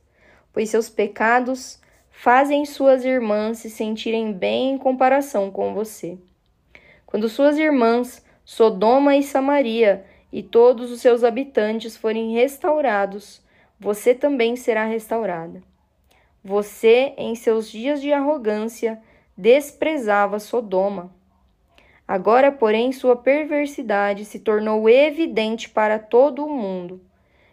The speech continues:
e você é desprezada por Edom, por todos os vizinhos dele e pela Filístia. Esse é o castigo por sua depravação e seus pecados detestáveis,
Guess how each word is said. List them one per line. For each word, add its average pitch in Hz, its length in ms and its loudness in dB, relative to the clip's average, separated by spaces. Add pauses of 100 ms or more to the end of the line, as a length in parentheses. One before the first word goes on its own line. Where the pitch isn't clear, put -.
(100)
e 196 100 -12
você 202 320 0
é 247 80 2
desprezada 208 800 -2
por 226 220 -6
Edom, 185 420 -6 (920)
por 220 140 -6
todos 285 440 2
os 285 160 -4
vizinhos 262 560 -2
dele 202 540 0 (320)
e 233 80 -10
pela 185 420 0
Filístia. 196 760 -12 (1500)
Esse 254 320 4
é 262 40 6
o 269 60 4
castigo 247 540 -2
por 240 200 -4
sua 240 240 -2
depravação 247 960 0
e 233 40 -6
seus 233 220 -8
pecados 202 560 -4
detestáveis, 185 1040 -8